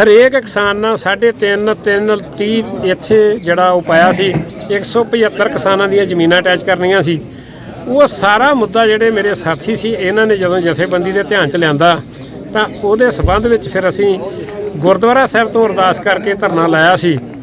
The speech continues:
ਤਾਂ ਪਹਿਲੀ ਵਾਰ ਇਹ ਇਤਿਹਾਸ ਦੇ ਵਿੱਚ ਹੋਇਆ ਕਿ ਰਾਜੇਵਾਲ ਜਥੇਬੰਦੀ ਨੇ ਅੱਜ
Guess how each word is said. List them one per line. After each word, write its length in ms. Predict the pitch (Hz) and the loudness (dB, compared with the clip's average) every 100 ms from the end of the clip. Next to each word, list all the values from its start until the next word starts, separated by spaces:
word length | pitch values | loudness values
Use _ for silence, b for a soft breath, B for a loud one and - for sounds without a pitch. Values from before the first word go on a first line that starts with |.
| - - - | -16 -16 -4
ਤਾਂ 140 | 254 254 | -2 -2
ਪਹਿਲੀ 500 | 262 269 311 359 339 | 0 2 4 4 4
ਵਾਰ 280 | 247 247 240 | 4 4 2
ਇਹ 120 | 233 | 0
ਇਤਿਹਾਸ 320 | 233 220 - | 0 -2 -2
ਦੇ 140 | 202 | -2
ਵਿੱਚ 220 | 208 196 202 | -2 0 0
ਹੋਇਆ 360 | 180 196 165 123 170 147 135 | 2 4 2 -2 -12 -14 -4
ਕਿ 140 | 208 185 | -2 2
ਰਾਜੇਵਾਲ 500 | 180 175 214 226 214 | 2 4 4 4 2
ਜਥੇਬੰਦੀ 560 | 190 190 170 175 180 | -2 -2 -2 0 0
ਨੇ 180 | 190 190 | 2 0
ਅੱਜ 140 | 170 | 0